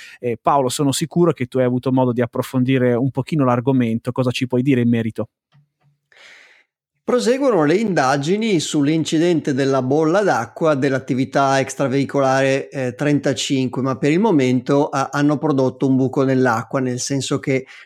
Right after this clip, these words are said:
Speaker 2: non si ha un'ipotesi ancora sicura. Cos'era successo? Il quindici gennaio del duemilasedici, nel corso dell'attività extraveicolare numero trentacinque,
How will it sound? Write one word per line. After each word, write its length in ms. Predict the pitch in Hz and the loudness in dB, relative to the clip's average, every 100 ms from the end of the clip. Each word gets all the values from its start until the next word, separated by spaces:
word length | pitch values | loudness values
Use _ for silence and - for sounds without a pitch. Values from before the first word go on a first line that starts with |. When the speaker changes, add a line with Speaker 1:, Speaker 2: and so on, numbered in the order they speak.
| _ | _
Speaker 2:
non 220 | 143 143 | 0 2
si 180 | 131 156 | 2 2
ha 220 | 139 139 - | 2 2 -2
un'ipotesi 960 | 139 135 - 135 131 131 139 117 131 127 | -2 -2 -2 0 0 -2 -4 -2 0 0
ancora 460 | 123 113 135 127 | -2 -2 -2 -2
sicura. 480 | - 135 127 123 - | -4 -8 -8 -10 -10
Cos'era 380 | - 175 208 190 | -4 0 2 2
successo? 560 | - 151 - 127 117 147 | 0 -2 -2 -2 -4 -6
Il 80 | |
quindici 360 | - 196 147 147 | -2 0 0 0
gennaio 720 | 127 139 160 170 135 127 117 - _ _ _ | 0 2 2 2 2 0 -2 -10 _ _ _
del 300 | 131 156 127 | -2 0 2
duemilasedici, 1120 | 147 147 147 202 240 - 135 131 160 - 202 | 2 4 2 2 0 2 2 2 -2 -2 0
nel 240 | 170 131 - | 0 0 0
corso 400 | 143 135 - 139 | -2 -2 -4 -2
dell'attività 760 | 131 131 127 - 131 127 135 | 0 0 -2 -4 -4 -2 -2
extraveicolare 1040 | 135 - 139 127 131 - 143 147 135 127 - _ _ _ _ | -2 -4 -4 -2 -4 -2 0 2 0 -4 -10 _ _ _ _
numero 460 | 151 175 170 139 127 | 2 2 4 2 0
trentacinque, 1200 | 139 135 143 131 - 160 135 - 196 247 - | -2 -2 -2 -4 -2 0 0 0 -2 -2 -6